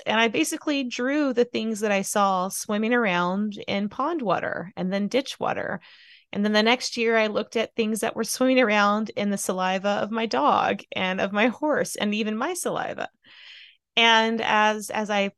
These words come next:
went further in school, I got more and more interested in this incredible, you know, unseen world that you could only tap into through the microscope. And, you know, I, I really began my work on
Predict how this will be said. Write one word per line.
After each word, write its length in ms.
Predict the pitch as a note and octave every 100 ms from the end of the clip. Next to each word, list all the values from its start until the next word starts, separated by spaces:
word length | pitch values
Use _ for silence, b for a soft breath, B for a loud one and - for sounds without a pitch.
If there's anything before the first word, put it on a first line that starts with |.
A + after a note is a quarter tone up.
| _ _ _
went 320 | - G#3+ E4 -
further 320 | A#3+ G#3+ G3+
in 100 | G3
school, 460 | - - C#4+ D4 B3+
I 80 |
got 260 | G3+ G3+ F#3+
more 340 | G3+ G#3+ B3+
and 100 | C4
more 140 | A3 G#3
interested 600 | F#3 F3+ G#3+ - G#3 F#3
in 220 | F3 F3
this 240 | F#3 F3
incredible, 920 | E3+ F3+ - F#3+ A3 G#3+ G#3 F#3 E3+ _
you 100 | -
know, 280 | F3 E3+ E3+ -
unseen 680 | G#3+ A3+ A3+ - G#3 G3 F#3+
world 320 | F#3 G3+ F3+
that 120 | E3
you 60 | -
could 100 | F#3+
only 220 | G3 G#3
tap 340 | G3 - F3 G#3
into 460 | A3+ A#3 - E3+
through 140 | E3+ E3+
the 80 |
microscope. 800 | F3 F3+ - G3+ - - F3+ - -
And, 280 | F#3 F3+ E3+ b b b b b
you 100 | A#3
know, 120 | G#3+
I, 160 | G3 G3
I 80 | -
really 360 | G#3 G#3+ F#4 G4
began 400 | B3 G#3 A3 G#3+
my 160 | G3
work 380 | F#3 F#3+ G3 - -
on 560 | F#3 F#3 F3+ F3+ F3+